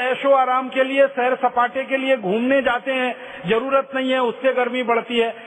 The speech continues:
मैं अभी थोड़े दिन पहले कुछ इसका अध्ययन कर रहा था,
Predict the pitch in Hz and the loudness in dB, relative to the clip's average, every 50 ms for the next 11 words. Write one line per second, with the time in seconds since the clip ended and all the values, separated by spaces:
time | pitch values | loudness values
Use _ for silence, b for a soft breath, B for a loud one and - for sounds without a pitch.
0 | B B B B 180 196 247 285 285 277 302 302 240 220 226 247 262 269 269 294 | B B B B 0 0 2 2 0 0 -2 -4 -2 0 2 2 2 2 0 -2
1 | 294 285 226 269 247 233 247 269 277 277 277 277 269 247 262 254 269 - 277 277 | -4 -2 0 0 0 2 4 2 2 2 0 -4 -4 -2 -4 -4 0 2 2 2
2 | 240 196 185 196 214 247 254 233 247 233 220 233 196 185 214 208 - 180 196 220 | 2 2 0 -2 -2 -2 -2 -2 -2 0 0 0 0 0 0 -2 0 0 0 0
3 | 247 | 0